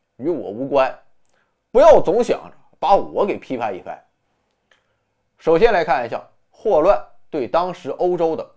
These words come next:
国内政治造成了怎样的影响。由于在十九世纪，霍乱有着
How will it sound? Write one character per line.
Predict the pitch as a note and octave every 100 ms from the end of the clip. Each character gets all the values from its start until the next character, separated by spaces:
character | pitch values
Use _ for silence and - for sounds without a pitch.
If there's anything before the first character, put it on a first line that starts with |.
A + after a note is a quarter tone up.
| _
国 | C3+ B2+ G#3
内 | D4 D#3
政 | D3+ A#2
治 | - - _ _ _
造 | - G3 -
成 | -
了 | B2
怎 | A#2+
样 | A#2 A#2
的 |
影 | G2 G#2+
响。 | A2+ - _ _ _ _ _ _ _ _ _ _ _ _ _ _ -
由 | G3 C4
于 |
在 | B3 G3+
十 | - A3
九 | E3+
世 | D3+ E3+
纪， | E3+ C#3 _ _
霍 | _ G#3 F3+
乱 | F3+ E3
有 | G#2+ F2
着 | -